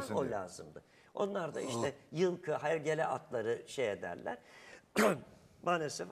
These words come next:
Speaker 2: at iki kişiyle kesilir. Birisi boğazına, birisi alt tarafına şey edip. Ama bir, e, şey kasabı
Speaker 1: Nasıl alt tarafına?
Speaker 3: Nasıl, nasıl?
Speaker 2: Birisi,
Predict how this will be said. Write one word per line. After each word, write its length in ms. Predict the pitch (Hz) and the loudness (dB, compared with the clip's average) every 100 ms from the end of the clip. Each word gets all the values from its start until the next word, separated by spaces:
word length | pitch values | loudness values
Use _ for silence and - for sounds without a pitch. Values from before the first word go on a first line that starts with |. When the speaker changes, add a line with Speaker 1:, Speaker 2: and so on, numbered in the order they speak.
| - | -6
Speaker 2:
at 140 | - | -6
iki 240 | - - | -8 -8
kişiyle 540 | - 107 - 101 101 110 | -8 -8 -6 -6 -6 -8
kesilir. 500 | - - 71 69 - _ _ _ - - - - - - - | -10 -8 -8 -10 -12 _ _ _ -20 -20 -20 -20 -20 -18 -10
Birisi 360 | 110 92 120 | -8 -6 -6
boğazına, 520 | 104 110 104 117 143 110 | -2 -2 -4 -6 -6 -6
birisi 340 | 107 101 92 | -8 -8 -8
alt 240 | 101 110 | -8 -8
tarafına 440 | - 92 90 - 85 | -6 -6 -8 -10 -10
şey 280 | - - 78 | -10 -8 -8
edip. 180 | 262 - - - - - - - - _ | -8 -12 -16 -20 -20 -20 -20 -20 -20 _
Ama 360 | 185 214 190 180 - | 0 4 4 2 -2
bir, 300 | 156 165 - | -2 -2 -2
e, 720 | - 147 127 - - - - - | -4 -2 -2 -4 -6 -6 -8 -10
şey 280 | - 156 160 | -6 -6 -4
kasabı 280 | 120 120 120 | -4 -2 2
Speaker 1:
Nasıl 100 | 113 | 2
alt 160 | 110 | 2
tarafına? 340 | 104 90 85 131 | 0 -4 -6 -12
Speaker 3:
Nasıl, 280 | 135 135 | -10 -8
nasıl? 280 | 131 - - - - - - - - | -8 -6 -8 -10 -16 -20 -20 -20 -10
Speaker 2:
Birisi, 420 | 104 101 - | -8 -6 -8